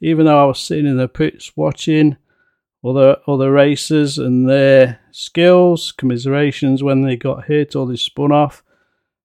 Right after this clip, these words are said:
on a very, very good track for that particular car as well. Didn't need a bigger track. It was intimate racing, uh, at its best around, uh, the famous Brands Hatch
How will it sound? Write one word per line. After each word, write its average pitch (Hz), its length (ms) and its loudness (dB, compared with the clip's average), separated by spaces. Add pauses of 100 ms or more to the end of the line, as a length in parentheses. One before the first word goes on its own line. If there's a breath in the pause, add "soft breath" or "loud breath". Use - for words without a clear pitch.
(180)
on 175 120 4
a 151 80 6
very, 147 400 2
very 127 240 0
good 123 240 -6
track - 320 -8
for 139 120 -10
that 123 200 -6
particular 120 480 -12
car 127 420 -4
as 120 120 -4
well. 123 260 -2
Didn't 214 280 -4
need 220 200 0
a 185 40 0
bigger 139 220 -2
track. 113 460 -8 (420)
It 170 60 -8
was 131 180 -4
intimate 139 520 2
racing, 147 760 0 (160)
uh, 139 380 0
at 156 180 -2
its 180 200 -10
best 208 420 -6
around, 139 580 0 (180)
uh, 135 360 0
the 135 200 -12
famous 120 840 -6 (600)
Brands 113 300 -4
Hatch 120 320 -6